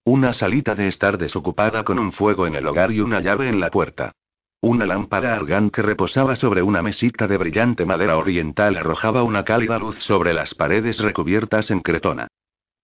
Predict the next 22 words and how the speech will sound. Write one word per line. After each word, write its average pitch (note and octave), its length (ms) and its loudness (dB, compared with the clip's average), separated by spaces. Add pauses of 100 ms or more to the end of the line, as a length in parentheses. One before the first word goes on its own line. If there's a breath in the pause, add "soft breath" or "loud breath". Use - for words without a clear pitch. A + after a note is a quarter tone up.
(340)
Cerró F2+ 240 0
la G2 160 -2
puerta A#2+ 360 0
con E2 260 -2
llave G2 240 0
y D#2 60 -6
se G2 160 -4
volvió F2+ 420 -2
a - 40 -2
mirar A2 280 -2
a G2+ 80 0
Lottie, G#2+ 380 0 (120)
poniéndose A#2 640 0
las F#2 180 -4
manos A#2+ 380 0
en G#2+ 100 0
sus D#2+ 200 -4
delgadas G2 480 -4
caderas. D2+ 600 -4 (840)
"Buen A2+ 240 2
Dios, G2+ 600 2
mujer, G#2+ 460 -2